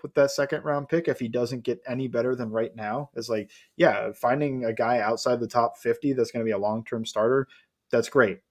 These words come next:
That's awesome. Uh, if he can be a plus long-term starter, even better. So I think that's already a good,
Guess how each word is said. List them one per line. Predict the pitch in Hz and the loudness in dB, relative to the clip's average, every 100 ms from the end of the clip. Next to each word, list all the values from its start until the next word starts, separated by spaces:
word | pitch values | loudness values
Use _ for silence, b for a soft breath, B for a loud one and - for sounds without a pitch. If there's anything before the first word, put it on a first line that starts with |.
| _ - | _ -4
That's | 110 - - | -4 -4 -2
awesome. | 120 110 - - - b b b - | 0 0 -2 -12 -18 b b b -8
Uh, | 101 101 95 | -4 -2 -4
if | 113 | -2
he | 131 | -2
can | 123 113 | 0 -2
be | 110 117 113 113 110 104 b b b b _ _ _ | 0 0 2 2 2 -2 b b b b _ _ _
a | 127 110 | -2 0
plus | 98 - 117 120 - - | -4 0 4 4 4 -2
long-term | 175 147 143 160 170 156 | 4 6 6 2 0 0
starter, | - 156 160 - | 4 4 4 0
even | 143 143 135 123 | 0 2 0 0
better. | 107 101 131 - | -2 -4 -10 -14
So | - 117 | -2 0
I | 110 | 2
think | 147 135 | 2 4
that's | 143 135 | 4 4
already | 131 - 120 135 131 123 | 0 4 6 6 6 6
a | 113 | 2
good, | 113 123 131 139 | 2 6 6 4